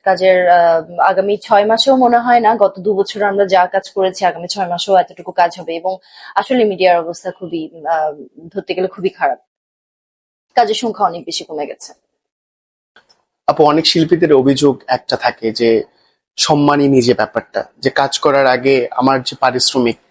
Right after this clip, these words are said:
Speaker 2: আহ, আমার ডিরেক্টরের কাজের পরে আমাকে পারিশ্রমিক এতটুকু দিয়ে দিবে, খামে ভরে আমাকে দিয়ে দিবে, আমার তার সাথে ততটুকু সম্পর্ক।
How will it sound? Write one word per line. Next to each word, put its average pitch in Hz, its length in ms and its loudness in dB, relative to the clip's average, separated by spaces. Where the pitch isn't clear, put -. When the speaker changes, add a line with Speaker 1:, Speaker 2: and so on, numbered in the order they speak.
Speaker 2:
আহ, 113 180 2
আমার 127 180 2
ডিরেক্টরের 127 520 0
কাজের 135 300 2
পরে 131 240 2
আমাকে 123 280 -2
পারিশ্রমিক 120 500 -2
এতটুকু - 500 -2
দিয়ে 139 180 6
দিবে, 120 160 4
খামে 135 260 0
ভরে 135 200 4
আমাকে 135 200 0
দিয়ে 143 160 2
দিবে, 170 180 4
আমার 185 180 2
তার 139 140 0
সাথে 139 240 -4
ততটুকু - 400 -6
সম্পর্ক। 113 480 -4